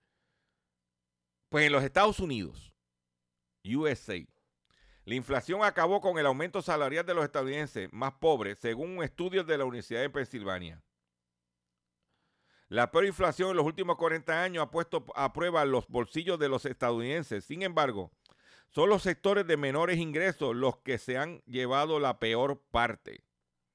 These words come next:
Aunque todos los ho-, eh, aunque en todos los hogares del país se han resentido al alza inflacionaria, es en los,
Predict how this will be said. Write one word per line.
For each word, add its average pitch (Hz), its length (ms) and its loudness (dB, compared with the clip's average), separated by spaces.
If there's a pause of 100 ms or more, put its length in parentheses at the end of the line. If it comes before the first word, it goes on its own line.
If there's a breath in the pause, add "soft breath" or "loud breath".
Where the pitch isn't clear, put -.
(460 loud breath)
Aunque 117 260 -2
todos 202 260 0
los 214 120 4
ho-, 180 200 4
eh, 139 180 -6
aunque 135 340 0
en 117 100 -6
todos 185 240 0
los 196 100 4
hogares 175 360 2
del 165 160 -4
país 151 300 0
se 143 100 -4
han 143 180 -8
resentido 147 760 -4
al 120 100 0
alza 151 340 -2
inflacionaria, 123 840 -6 (800 soft breath)
es 151 400 0
en 135 200 0
los, 123 220 0